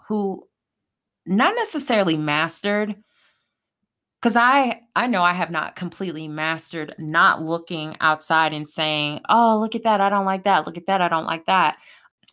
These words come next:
I've done a good job at it, but I haven't mastered it completely. And that's where you come in and she comes in and she comes in and getting this sisterhood of women who want to heal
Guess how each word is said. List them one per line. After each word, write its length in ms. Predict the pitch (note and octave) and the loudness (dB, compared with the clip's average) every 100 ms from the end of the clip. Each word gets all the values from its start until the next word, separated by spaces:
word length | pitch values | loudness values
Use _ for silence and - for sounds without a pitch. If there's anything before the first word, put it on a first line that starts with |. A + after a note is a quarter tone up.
| - | -8
I've 100 | F#3 | -2
done 160 | G#3+ | -2
a 40 | D3 | 0
good 200 | F3+ C3+ | -4 -2
job 300 | D3+ F#3+ G3 | 2 2 4
at 120 | D#3 | 0
it, 120 | D#3+ | 0
but 100 | D#3+ | -2
I 60 | E3+ | 0
haven't 260 | F3+ D#3 | 0 -2
mastered 720 | D#3+ D#3 E3 F3+ G3+ - A#3 A3+ | -8 -6 -2 0 2 0 0 -4
it 200 | A3 - | -4 -6
completely. 920 | - F3 - - G3 D3+ D3 - F3+ - - _ | -8 -8 -8 -8 -8 -6 -10 -10 -14 -20 -20 _
And 240 | F3 E3+ | -2 -2
that's 480 | E3+ F3+ F#3 - - - _ | 0 0 2 2 2 -8 _
where 720 | E3+ F3+ E3 E3 D#3 D#3+ - _ _ _ _ _ | -2 2 4 4 2 -2 -10 _ _ _ _ _
you 300 | D#3 D#3 F#3 | -12 -4 -4
come 280 | G3 F3 D#3 | -4 -6 -6
in 300 | D3+ - F#3+ | -8 -12 -12
and 320 | - E3 D#3 - | -8 -6 -6 -6
she 240 | - G#3 | -2 -2
comes 320 | G3+ F3 D#3 | -2 -4 -2
in 200 | D3+ D#3 | -4 -4
and 280 | - E3 D#3 | -4 -4 -4
she 300 | - B3 C4 | -2 0 0
comes 280 | A3+ E3+ D#3+ | 0 -2 0
in 260 | D3 C#3+ | 0 -2
and 500 | - - D#3+ D#3 D#3+ - _ _ _ _ _ - D3+ | -4 0 2 2 -2 -10 _ _ _ _ _ -16 -4
getting 380 | - G3+ G#3+ F#3 | 0 2 2 0
this 180 | D#3+ | 4
sisterhood 1040 | - - G3 - F#3 D#3 D#3+ D3+ E3+ G#3 - _ _ _ - | 4 4 4 4 2 0 0 0 0 -2 -6 _ _ _ -2
of 200 | E3+ D#3 | -2 0
women 540 | E3 E3 E3 F#3+ G3+ | -2 0 -2 -2 -6
who 180 | - G3+ | -4 -2
want 240 | E3 D#3 - | 0 -2 -2
to 120 | E3 | -8
heal 560 | C#3 E3+ D#3 D3+ D#3+ | -4 -2 0 0 -4